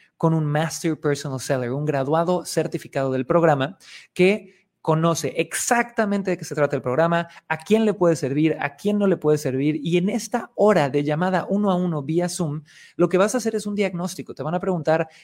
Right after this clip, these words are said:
qué vendes, cuánto facturas, a qué te dedicas, qué ya intentaste que funcionó, qué ya intentaste que no funcionó.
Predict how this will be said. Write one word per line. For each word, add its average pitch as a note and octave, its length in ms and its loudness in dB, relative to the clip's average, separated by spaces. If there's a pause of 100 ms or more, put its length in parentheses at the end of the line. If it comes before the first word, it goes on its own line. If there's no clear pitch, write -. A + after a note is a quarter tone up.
(140)
qué F3 160 2
vendes, D#3+ 560 -4
cuánto D3+ 260 -2
facturas, - 680 -6 (240)
a C3+ 120 -6
qué D#3+ 100 0
te F3 100 0
dedicas, D3 600 0
qué E3 180 0
ya F3+ 80 2
intentaste D#3+ 560 -2
que E3 120 -4
funcionó, D3 540 -4
qué D#3+ 120 0
ya D#3 80 -2
intentaste D#3 560 -4
que D3 80 -8
no C3+ 120 -2
funcionó. B2+ 600 -8